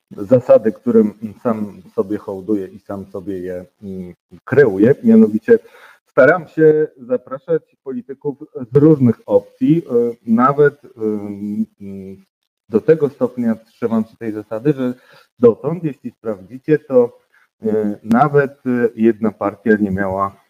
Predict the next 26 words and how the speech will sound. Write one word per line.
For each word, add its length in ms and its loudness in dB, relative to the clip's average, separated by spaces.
dwóch, 640 -6
e, 600 -2
e, 640 -8
reprezentantów 960 -4
w 220 -20
Resecie 600 -4
Obywatelskim 760 -12
Katarzys 600 -8
pod 160 6
rząd, 500 -4
to 120 0
znaczy, 460 -2
em, 460 -18
w 440 -20
kolejnych 640 2
programach. 640 -10
No 100 -2
teraz, 420 -2
e, 180 4
zmieniłem, 800 -4
e, 40 -14
z 100 -20
kilku 300 -16
powodów. 560 -12
Mam 200 -16
nadzieję, 500 -16